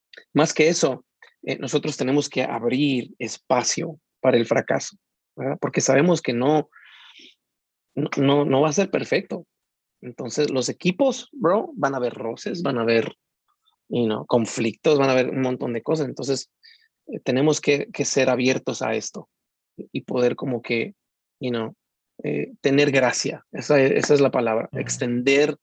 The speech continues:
Speaker 1: la gracia. Así como Jesús nos la extiende a nosotros,
Speaker 2: <laughs>
Speaker 1: nosotros te tenemos que extenderla a los músicos. Y, bro, yo no, yo no sé, ¿por qué no sé? El Señor nos metió en esto de,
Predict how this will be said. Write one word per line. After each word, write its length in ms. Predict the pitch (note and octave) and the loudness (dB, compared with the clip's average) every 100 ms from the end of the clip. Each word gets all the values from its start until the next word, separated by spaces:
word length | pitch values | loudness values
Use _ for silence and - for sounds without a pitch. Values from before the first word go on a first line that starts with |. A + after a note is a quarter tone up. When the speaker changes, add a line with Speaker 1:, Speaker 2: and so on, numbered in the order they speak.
| _ _ _ | _ _ _
Speaker 1:
la 140 | C3+ | 0
gracia. 320 | B2 A#2+ - | 2 0 -2
Así 140 | - - | -6 -2
como 260 | E3+ D#3+ | 0 2
Jesús 320 | D3 C3 D3 D3 | 0 0 -2 0
nos 160 | B2+ | -2
la 60 | - | -2
extiende 380 | - - B2+ C3 | -4 -8 -6 -4
a 40 | |
nosotros, 500 | A#2+ C3 C3+ - D3 | -2 0 0 2 -2
Speaker 2:
<laughs> 440 | - - - - | -2 -10 -10 -10
Speaker 1:
nosotros 380 | - C3 - C3 | -6 -4 -4 -4
te 100 | B2+ | -4
tenemos 340 | - B2 C3 A#2+ | -2 0 0 -2
que 100 | - | -6
extenderla 680 | - - A#2 B2+ B2+ B2+ B2 - - - | -6 -4 0 0 2 0 -2 -10 -18 -2
a 100 | B2+ | 2
los 160 | B2 | 2
músicos. 500 | A#2 A#2+ C3 - - - | 0 -4 -6 -10 -18 -4
Y, 160 | C#3+ C3+ | -2 2
bro, 220 | D3 E3 | 2 4
yo 120 | D#3 | 4
no, 80 | C#3+ - | 0 -2
yo 160 | C3 C3+ | -4 -4
no 120 | B2+ | -4
sé, 180 | - - - | -6 -8 -6
¿por 140 | - C3+ | -6 -2
qué 100 | D3 | 0
no 100 | C3 | 0
sé? 120 | - | -4
El 60 | - | -8
Señor 200 | C3 C3 | -2 0
nos 100 | C3+ | 0
metió 280 | B2+ - C3+ | 0 0 -2
en 100 | B2+ | -4
esto 240 | - - | -4 -2
de, 200 | - | -2